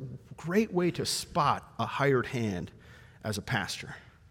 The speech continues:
The moment they start to care about the money. Plain and simple.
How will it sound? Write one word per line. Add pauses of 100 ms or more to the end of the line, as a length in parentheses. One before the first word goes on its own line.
(680)
The
moment
they
start
to
care (400)
about
the
money. (1600)
Plain
and
simple.